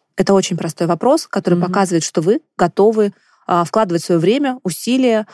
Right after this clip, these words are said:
Speaker 1: а, чтобы что-то сделать сверх, э,
Speaker 2: И ты как бы не потребитель в этой ситуации, ты не говоришь: "Эй, ты работодатель, ты меня не уберег", да? А ты говоришь: "Слушай, я понимаю, что у нас
Speaker 1: Всякое бывает.
Speaker 2: всякое бывает, но мы команда, да? Я
Speaker 1: И я
Speaker 2: младше
Speaker 1: готов
Speaker 2: тебя, я
Speaker 1: помогать,
Speaker 2: как команда".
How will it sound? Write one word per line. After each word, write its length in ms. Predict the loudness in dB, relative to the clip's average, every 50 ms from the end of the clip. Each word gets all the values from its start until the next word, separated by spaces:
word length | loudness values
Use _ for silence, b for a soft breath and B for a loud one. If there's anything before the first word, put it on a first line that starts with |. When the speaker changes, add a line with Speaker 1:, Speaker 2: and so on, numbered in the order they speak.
| B B B B
Speaker 1:
а, 340 | -6 -4 -2 -2 -4 -4
чтобы 220 | -6 -8 -8 -6 -4
что-то 220 | -2 0 0 0
сделать 360 | -2 0 2 2 2 2 0
сверх, 440 | -4 -4 0 0 0 0 0 -4 -16 -12
э, 300 | -10 -8 -8 -6 -4 -2 0
Speaker 2:
И 40 | 0
ты 120 | 0 0
как 220 | 2 0 0 0 2
бы 100 | 2 2
не 100 | 2 2
потребитель 640 | 0 -2 -4 -4 -4 -4 -4 -4 -4 -2 0 0 0
в 60 | 0
этой 160 | 0 -2 -2
ситуации, 480 | -6 -6 -2 0 0 2 2 0 -2 -2
ты 60 | -4 -2
не 100 | -2 0
говоришь: 360 | 0 2 0 0 0 0 -2
"Эй, 120 | -2 -2
ты 140 | -2 0 -2
работодатель, 640 | -2 -2 -2 -4 -4 -2 0 0 -2 -2 -2 -6 -6
ты 100 | -4 -2
меня 200 | -2 -2 -2 0
не 100 | 0 0
уберег", 440 | 0 0 0 0 0 2 0 0 -2 -2
да? 240 | -2 0 0 0 0
А 80 | -2 0
ты 100 | 0 0
говоришь: 240 | 2 0 -2 -2 0
"Слушай, 300 | -2 -2 -2 -2 -2 -2
я 100 | -2 -2
понимаю, 560 | 0 -2 -2 0 0 0 0 0 0 -2 -4
что 200 | -4 -4 -6 -4
у 20 |
нас 360 | -2 0 0 0 -2 -4 -8 -10
Speaker 1:
Всякое 340 | -6 -2 -2 -2 0 0 -2
бывает. 300 | -2 -2 0 2 2 2 2
Speaker 2:
всякое 80 | 0 -2
бывает, 280 | 0 0 2 0 0 0
но 80 | -2 -4
мы 100 | -4 -4
команда, 500 | -2 -4 -4 -2 -2 -4 -4 -6 -8 -8
да? 240 | -4 -2 -2 -2 -4 _
Я 320 | -8 -4 -2 0 0 -2 -4 _ _ _
Speaker 1:
И 60 | 0 2
я 60 | 2 2
Speaker 2:
младше 160 | 2 0 0 0
Speaker 1:
готов 180 | 0 2 2
Speaker 2:
тебя, 80 | 2 0
я 40 | 0
Speaker 1:
помогать, 320 | -2 -2 -2 -2 -4 -6
Speaker 2:
как 140 | -10 -10 -8 -8
команда". 340 | -6 -6 -6 -8 -10 -10